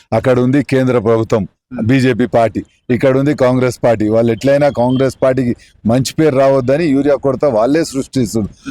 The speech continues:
Speaker 1: అయినా కానీ ఇక్కడ ఉన్న మా మంత్రి తుమ్మల నాగేశ్వరరావు గారు అనుకున్న దానికన్నా ఎక్కువ పనిచేసి మ-, యూరియా తీసుకొచ్చే ప్రయత్నం చేస్తారు. ఎందుకంటే ఆ రామచంద్రరావు గారు అన్నారు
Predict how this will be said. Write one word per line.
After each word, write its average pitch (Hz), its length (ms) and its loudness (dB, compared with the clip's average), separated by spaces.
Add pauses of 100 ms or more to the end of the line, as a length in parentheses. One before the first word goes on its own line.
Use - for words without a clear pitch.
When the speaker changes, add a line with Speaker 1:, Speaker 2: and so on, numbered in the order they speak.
(140)
Speaker 1:
అయినా 139 280 2
కానీ 151 200 0
ఇక్కడ 127 220 0
ఉన్న 139 160 0
మా 131 200 0
మంత్రి 120 420 -2 (360)
తుమ్మల 131 280 2
నాగేశ్వరరావు 127 600 2
గారు 123 140 2
అనుకున్న 131 500 0
దానికన్నా 135 440 0
ఎక్కువ 147 220 0
పనిచేసి 135 640 0 (580)
మ-, 127 500 0
యూరియా 143 320 2
తీసుకొచ్చే 135 520 -2
ప్రయత్నం 131 520 0
చేస్తారు. 120 320 -2 (400)
ఎందుకంటే 120 360 2
ఆ 131 80 4
రామచంద్రరావు 135 760 2
గారు 123 120 2
అన్నారు 123 320 0